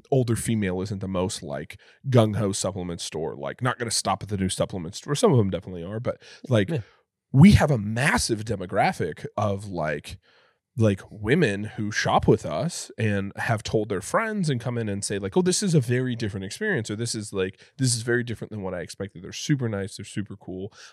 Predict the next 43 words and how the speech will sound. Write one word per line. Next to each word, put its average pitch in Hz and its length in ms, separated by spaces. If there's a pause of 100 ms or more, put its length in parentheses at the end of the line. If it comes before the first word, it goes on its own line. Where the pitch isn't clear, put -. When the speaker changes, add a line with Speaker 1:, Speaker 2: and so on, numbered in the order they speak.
Speaker 1:
Um, 90 180
they 95 140
treated 113 400
me 101 80
really 95 180
well. 92 240
They 90 140
listened 101 320
to 98 40
my 95 120
problems. 90 420
They 101 80
tried 95 260
to 90 60
actually 98 240
help 95 180
me. 95 140
Like, 92 180 (280)
all 185 120
of 165 80
those 135 160
kind 110 160
of 95 60
things 151 320 (320)
is 107 180
where 92 200
I 90 100
think 92 240
a 90 60
lot 82 260
of, - 280 (280)
um, 82 560
a 120 60
lot 98 200
of 95 80
success, - 520
especially 92 400
in 85 60
that 85 120
demographics, 85 520
has - 100
come 98 180
from. - 360